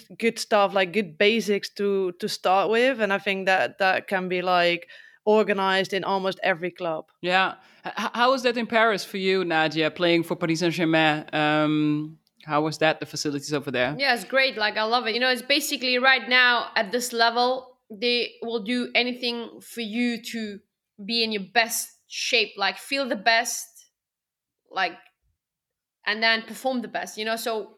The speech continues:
Speaker 3: I have everything I need, everything. And then the stuff is not here,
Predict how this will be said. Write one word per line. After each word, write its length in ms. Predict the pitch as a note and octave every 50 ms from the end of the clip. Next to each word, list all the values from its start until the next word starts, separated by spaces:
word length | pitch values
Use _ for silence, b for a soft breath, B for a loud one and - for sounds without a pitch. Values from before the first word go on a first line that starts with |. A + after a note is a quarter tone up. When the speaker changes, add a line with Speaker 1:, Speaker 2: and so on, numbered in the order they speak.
| _ _
Speaker 3:
I 120 | - A#3+ C4
have 200 | C4+ D4 D#4 D4+ D4+
everything 440 | - C4+ C4+ C#4 C4+ C#4 C4+ B3+ A#3+
I 100 | A#3 A3
need, 400 | G#3+ A3 A#3+ A#3 G#3+ F3+ - - _ _ _
everything. 520 | - A#3+ B3 A#3 A3 A3+ A3 A3 - F#3 F#3
And 160 | G3 G#3+ G#3+
then 140 | A3+ A#3 A#3
the 80 | A3+
stuff 340 | A3+ - - C4+ C4 B3+ B3+ B B B B B B
is 120 | B3 B3
not 200 | B3 C4 C4 C4+ C4
here, 340 | C4 B3+ B3 A#3+ A#3 A#3